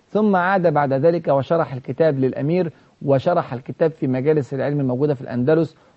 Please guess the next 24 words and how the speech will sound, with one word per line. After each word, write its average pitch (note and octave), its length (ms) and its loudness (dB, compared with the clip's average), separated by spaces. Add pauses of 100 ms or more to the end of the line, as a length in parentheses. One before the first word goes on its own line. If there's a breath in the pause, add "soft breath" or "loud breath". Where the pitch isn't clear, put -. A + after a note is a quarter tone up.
وأدرك C#3+ 520 0
الناس C3+ 380 0 (100)
طبيعة C3 460 0
هذا C3 200 -2
الكتاب D3 480 -4 (120)
فعرفوا C3+ 640 -2
قيمته D#3 580 0 (280 soft breath)
بعد F3 380 6
أن C#3 160 -2
عرفوا C3+ 480 -2
قيمة C#3 300 0
عباس B2+ 540 2 (320 soft breath)
ابن C#3+ 260 2
فرناس B2 640 0
رحمه A#2 440 -4
الله. F#2+ 180 -12 (400 soft breath)
كان C#3+ 180 2
برضو F3 460 4 (100)
عنده، C#3+ 640 -2
آه، B2 240 -2
خبرة C#3+ 360 -4
كبيرة C3+ 360 0
بعلم C3+ 320 0
الفلك، E3+ 480 0